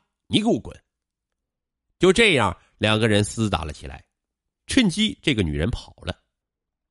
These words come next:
由于身高和体重差距，侯凯惨败，也不是说打得有多重，主要是破相了，鼻青脸肿，简直就是没法见人了。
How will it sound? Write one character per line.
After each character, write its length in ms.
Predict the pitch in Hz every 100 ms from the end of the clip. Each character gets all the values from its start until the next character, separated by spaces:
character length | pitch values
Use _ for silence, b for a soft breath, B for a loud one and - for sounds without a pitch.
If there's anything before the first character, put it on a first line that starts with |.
| _ _ _ _
由 140 | 175
于 120 | 220 214
身 240 | 220 214
高 180 | 208 202
和 100 | 196
体 200 | - 107
重 160 | 170
差 240 | 143 147 156
距， 340 | 147 92 - _ _
侯 260 | - 156
凯 220 | 185 98 113
惨 260 | - 76
败， 220 | 78 73 - _ _ _ _ _
也 120 | 113
不 160 | 117 156
是 80 | 190
说 240 | 180 180
打 160 | - -
得 80 | 117
有 120 | 71
多 180 | 73 120
重， 180 | 175 - _ _ _ -
主 140 | 87
要 160 | 135 139
是 260 | 113 92
破 220 | - - -
相 220 | - - 113
了， 80 | _ _ _ _ _ 90
鼻 220 | 156 208
青 220 | - 151
脸 200 | 127 110
肿， 100 | - - _ _ _ _ _ _ _
简 220 | 87 76
直 160 | 85 143
就 100 | 80
是 100 | 73
没 160 | 98
法 160 | 139 131
见 200 | - -
人 140 | -
了。 100 | 101